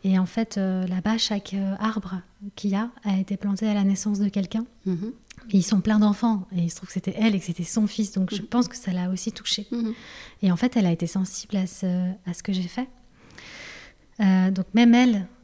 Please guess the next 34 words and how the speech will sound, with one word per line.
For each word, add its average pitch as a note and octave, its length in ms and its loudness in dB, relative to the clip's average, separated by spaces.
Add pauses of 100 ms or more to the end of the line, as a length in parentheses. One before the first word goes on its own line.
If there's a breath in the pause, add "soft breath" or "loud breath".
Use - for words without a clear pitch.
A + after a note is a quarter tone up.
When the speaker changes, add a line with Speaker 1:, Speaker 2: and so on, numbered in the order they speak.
(300)
Speaker 1:
euh, A3 40 -6 (120)
même A#3 280 4
déjà A3+ 220 6
nous A#3 140 8
deux, B3 100 6
ça B3 160 0
a G3+ 80 4
mis G#3+ 120 8
de G3+ 100 2
l'humain A3 280 6 (160)
Speaker 2:
Mhm. C4 240 2
Speaker 1:
entre G3+ 220 -2
nous. F#3+ 140 -2 (100)
Speaker 2:
Bien F#3+ 100 -4
sûr, F3 200 -6
ouais. G3+ 120 -6 (460 soft breath)
Speaker 1:
Euh, G#3 40 0 (640)
Speaker 2:
Il - 40 -4
y G3 40 6
avait F#3 160 2
plus B3+ 220 -6
cette F#3+ 200 -2
notion F#3+ 300 -2
d'échange G#3+ 440 -4
d'argent, G3 380 -4
en F#3+ 60 -6
fait. - 160 -16 (100)
Speaker 1:
Ouais, G3 240 0
exactement. G3+ 460 -2
Speaker 2:
De F3+ 80 2
clé A#3 300 -4
contre F#3 300 -6
argent. F3+ 280 -8 (160)
Speaker 1:
Oui. A3 200 2